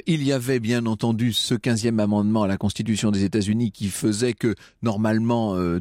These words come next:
tous les citoyens américains, quelle que soit leur, euh, la couleur de leur peau, quelle que soit leur, euh, leurs origines, pouvaient voter. Pourquoi n'appliquait-on pas la loi et la Constitution ?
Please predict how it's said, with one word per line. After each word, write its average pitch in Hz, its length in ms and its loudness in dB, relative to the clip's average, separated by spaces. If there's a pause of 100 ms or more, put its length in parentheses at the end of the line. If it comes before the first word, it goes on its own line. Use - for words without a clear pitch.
tous 165 160 0
les 113 120 0
citoyens 107 460 -2
américains, 101 460 0
quelle 107 160 0
que 107 100 0
soit 107 260 -2
leur, 98 280 0
euh, 90 200 2
la 95 160 0
couleur 107 260 0
de 95 40 -2
leur 101 160 -2
peau, 113 220 0
quelle 107 160 -2
que 107 100 -2
soit 110 200 0
leur, 95 260 0
euh, 90 160 2
leurs 92 240 0
origines, 107 460 -2
pouvaient 107 400 0
voter. 113 500 -2 (680)
Pourquoi 220 560 -2
n'appliquait-on 170 920 -2
pas 233 260 -4
la 165 120 0
loi 139 240 0
et 240 40 -2
la 151 120 -2
Constitution ? 120 640 -4